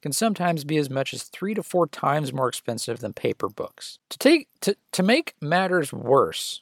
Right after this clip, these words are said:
there's often a limit to how many times a digital book can even be checked out.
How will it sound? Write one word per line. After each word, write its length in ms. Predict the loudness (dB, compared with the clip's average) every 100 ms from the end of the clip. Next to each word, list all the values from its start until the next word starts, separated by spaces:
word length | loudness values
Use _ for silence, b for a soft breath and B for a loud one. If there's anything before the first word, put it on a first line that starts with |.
| _ 6
there's 240 | 6 8
often 360 | 8 8 8 4
a 80 | 4
limit 720 | 4 6 6 4 0 -12 -14 _ _
to 120 | -2
how 280 | -2 0 2
many 280 | 4 2 0
times 360 | 4 4 4 2
a 60 |
digital 340 | 2 2 2 4
book 360 | 6 6 4 -12
can 140 | -6 -4
even 220 | -4 -8
be 140 | -10
checked 360 | -4 -2 -2 -2
out. 200 | -2